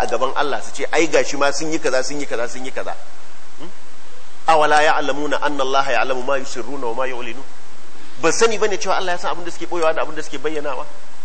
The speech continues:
To masu irin wannan ɗabi'ar, to saboda kuma wato shi mutum Allah ya yi shi fitrarsa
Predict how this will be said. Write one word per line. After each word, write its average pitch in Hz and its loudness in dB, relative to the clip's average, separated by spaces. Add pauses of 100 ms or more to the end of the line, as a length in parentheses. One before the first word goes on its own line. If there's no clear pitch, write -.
(280)
To 160 0
masu 151 2
irin 202 0
wannan 185 4
ɗabi'ar, 175 2 (480)
to 139 0
saboda 196 2
kuma 202 2
wato 160 2 (1300)
shi - 0
mutum 175 2
Allah 165 4
ya 170 6
yi 190 2
shi - 0
fitrarsa 202 4